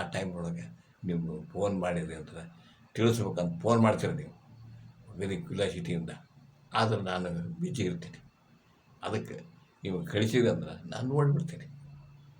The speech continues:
ವಾಯ್ಸ್ ಮೆಸೇಜ್ ಕಳಿಸಿದ್ರೆ ಅಥವಾ ಕಾಮೆಂಟ್ ಕಳಿಸಿದ್ರೆ ಅಂದ್ರೆ ನಾನು ನೋಡ್ತೀನಿ, ನೋಡಿ ಆನಂದ ಪಡ್ತೀನಿ ನಾನು. ಏನು, ನಿಮ್ಗೆ ಅಗದಿ ಆನಂದ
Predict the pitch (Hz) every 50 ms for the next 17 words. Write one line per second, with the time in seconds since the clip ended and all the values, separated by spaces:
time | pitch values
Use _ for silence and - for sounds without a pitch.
0 | - - - - - - _ _ _ _ _ _ 98 101 90 - 90 92 87 -
1 | - 92 85 82 87 90 82 - - 80 82 82 82 82 80 - - - - -
2 | _ _ _ _ _ 113 - - 85 82 78 78 73 67 69 71 - - - -
3 | _ _ - 90 92 98 104 98 90 - - 92 85 85 85 82 85 80 73 -
4 | - - - - - - - _ _ _ _ - 110 107 110 113 117 117 113 117
5 | - - - - _ _ _ _ _ _ _ _ _ _ _ _ _ _ _ _
6 | _ _ _ - 117 110 101 92 82 82 85 - - 85 98 101 101 101 110 113
7 | - - - - - - - - - - - - _ _ _ _ _ _ _ _
8 | _ _ _ _ - 82 76 73 - - - - _ _ _ _ _ _ _ -
9 | 87 90 90 87 85 82 76 85 87 92 101 107 123 120 - - 92 95 101 104
10 | 104 98